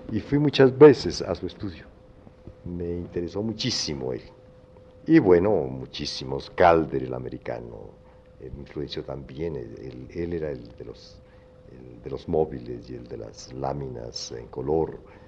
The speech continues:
Fue un momento de encontrar cosas que coincidían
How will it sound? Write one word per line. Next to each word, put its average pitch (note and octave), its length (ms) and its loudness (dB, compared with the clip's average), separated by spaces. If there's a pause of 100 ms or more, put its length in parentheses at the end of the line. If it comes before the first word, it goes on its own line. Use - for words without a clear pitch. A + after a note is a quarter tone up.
(1500)
Fue D#3+ 140 10
un E3+ 100 10
momento E3+ 560 8
de C#3 360 4
encontrar C3+ 840 4 (400)
cosas C#3 380 0
que - 140 -2
coincidían A2 1120 2